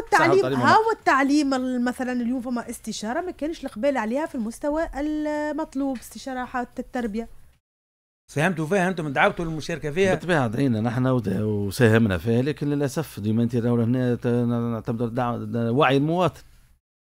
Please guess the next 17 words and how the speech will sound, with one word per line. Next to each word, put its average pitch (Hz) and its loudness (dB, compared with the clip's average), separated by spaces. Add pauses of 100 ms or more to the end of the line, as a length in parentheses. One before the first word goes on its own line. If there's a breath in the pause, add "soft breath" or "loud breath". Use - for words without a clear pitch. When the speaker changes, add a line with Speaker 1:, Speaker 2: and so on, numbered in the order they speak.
(520)
Speaker 2:
انا 107 -2
راهو 117 0
ثم 117 0
زاد 113 -2
المواطن 120 2
ما 110 0
يلزمش 131 -2
يكون 147 -2
يعني 143 -4
راهو 123 0
فاعل 123 0
وشريك 120 -4
فاعل 170 -6
واساسي، 156 0
يعني 123 2
صاير 151 2
الكل 120 4